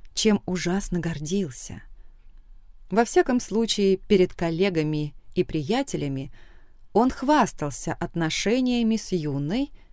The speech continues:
не знающей жизни барышней, по возрасту годившейся ему в дочери. Ко всему прочему,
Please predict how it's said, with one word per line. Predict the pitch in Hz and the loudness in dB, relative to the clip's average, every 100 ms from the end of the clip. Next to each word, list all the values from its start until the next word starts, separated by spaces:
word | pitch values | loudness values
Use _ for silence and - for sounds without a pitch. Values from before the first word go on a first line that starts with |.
| - - - | -20 -12 0
не | 226 | 2
знающей | 247 254 330 339 - 277 240 | 4 2 2 0 -2 0 0
жизни | 214 247 208 220 | 0 2 2 2
барышней, | 165 160 156 156 - 151 147 - - - - - - | 0 -2 -2 -4 -6 -6 -6 -10 -18 -20 -20 -4 4
по | 185 | 4
возрасту | 156 180 220 196 - 165 | 4 2 2 0 -2 -2
годившейся | 156 147 160 180 - 156 - | -2 0 -2 -2 -2 -4 -4
ему | 156 151 151 156 147 | -4 -4 -4 -4 -6
в | 156 | -8
дочери. | 143 135 127 - - - - - - - - - - - - - - - | -8 -6 -8 -10 -12 -16 -20 -20 -20 -20 -20 -20 -20 -20 -20 -20 -20 2
Ко | 190 | 2
всему | - 185 175 | 4 2 2
прочему, | - 185 - 180 156 147 | 2 0 0 -2 -2 -4